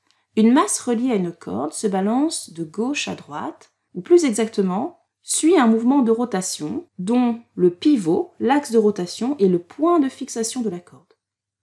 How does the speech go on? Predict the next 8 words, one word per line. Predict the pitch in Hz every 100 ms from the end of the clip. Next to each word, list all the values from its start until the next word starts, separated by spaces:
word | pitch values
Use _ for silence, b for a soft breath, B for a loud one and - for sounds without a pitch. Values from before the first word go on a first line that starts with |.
| _ _ -
Or, | -
comme | 339 392
il | 320
y | 247
a |
rotation, | 202 226 220 165 - 285 - _ _ _ _ _ -
eh |
bien, | 214